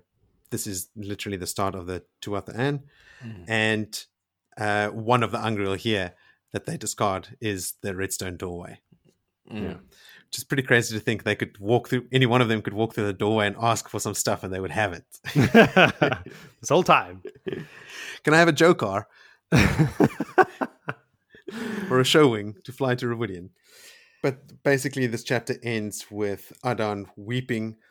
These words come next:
Speaker 1: holding his dead wife, wondering how long they can be faithful to their oath to the Aes Sedai, thinking at least Maegrin and Lewin's mother had survived. So his son, their dad, had died,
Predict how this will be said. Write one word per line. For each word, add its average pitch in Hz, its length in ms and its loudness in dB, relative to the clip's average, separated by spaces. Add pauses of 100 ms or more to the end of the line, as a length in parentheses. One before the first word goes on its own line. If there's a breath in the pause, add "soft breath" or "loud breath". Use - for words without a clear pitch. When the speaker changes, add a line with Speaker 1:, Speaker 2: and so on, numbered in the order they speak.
(140)
Speaker 1:
holding 117 500 0
his 107 260 -12
dead 110 320 -4
wife, 98 400 -10 (260)
wondering 113 520 -2
how 107 280 0
long 107 520 -2
they 104 100 -8
can 95 160 -10
be 95 100 -10
faithful 110 460 -6
to 107 140 -10
their 98 160 -6 (100)
oath 101 260 -6 (200)
to - 100 -20
the 104 80 -18
Aes 101 280 -8
Sedai, 90 380 -12 (400)
thinking 104 560 -8
at - 200 -10
least 127 420 -2
Maegrin 110 580 -2
and 95 200 -10
Lewin's 101 380 -6
mother 95 440 -6 (300)
had 92 180 -16
survived. 92 500 -14
So - 160 -12
his 95 320 -4
son, 117 360 0
their 98 180 -2
dad, 101 380 -2
had 90 180 -18
died, 139 360 -2